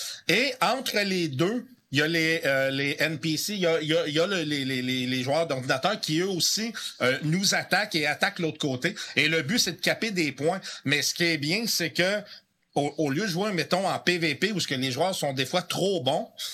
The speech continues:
et qu'on n'a pas le temps de rien faire, ben là, ça te donne le temps vraiment de progresser. Hier, on a gagné deux matchs, Denis, qu'on a joué ensemble. Puis, tu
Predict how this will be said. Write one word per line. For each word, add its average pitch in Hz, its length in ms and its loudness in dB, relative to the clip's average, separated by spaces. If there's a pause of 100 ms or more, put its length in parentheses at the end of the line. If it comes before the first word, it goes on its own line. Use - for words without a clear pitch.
(120)
et 123 140 4
qu'on 131 140 0
n'a 131 100 2
pas 180 100 2
le 190 60 0
temps 226 120 0
de 220 40 2
rien 160 240 0
faire, 190 280 0
ben 147 180 2
là, 226 100 2
ça 196 200 0
te 139 80 -8
donne 214 200 0
le 175 120 2
temps 208 200 2
vraiment 165 280 0
de 170 60 -6
progresser. 143 560 0
Hier, 190 280 0
on 151 120 -2
a 135 60 2
gagné 151 300 -2
deux 180 260 -2
matchs, 180 340 0
Denis, 135 500 -2
qu'on 123 220 -2
a 123 60 0
joué 143 160 -2
ensemble. 170 360 -2
Puis, 131 180 -2
tu 123 80 -12